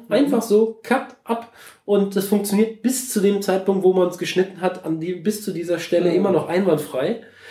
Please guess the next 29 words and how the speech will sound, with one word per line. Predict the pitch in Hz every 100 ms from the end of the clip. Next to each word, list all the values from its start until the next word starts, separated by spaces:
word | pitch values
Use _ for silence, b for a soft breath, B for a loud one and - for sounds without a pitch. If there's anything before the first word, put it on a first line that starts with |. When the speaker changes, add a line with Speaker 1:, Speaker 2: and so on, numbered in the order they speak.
| B
Speaker 2:
Lässt | - 156 156
sich | 143
frei | - 131 123
biegen. | 120 233 233 233 B 139 147
Speaker 1:
Mhm. |
Speaker 2:
Und | 175 156
das | 170 175
hab | 175 156
ich | 156 165
halt | 175 156 151
mit | 160 135
sehr | 131 165
viel | 190 175 156
Mühe, | 143 151 170 165 147
weil | 135
es | 139 139
ist | 147 139
halt | 143 135
dann | 139 139
doch | 151
etwas | - - 139 139
stabiler, | - - 131 165 175 180 B B B - -
bisschen | 151 - 147
Speaker 1:
Das | 160
glaub | 123
ich, |
ja. | 143
Speaker 2:
drahtähnlich, | 156 151 147 165 175
Speaker 1:
Mhm. | 165 165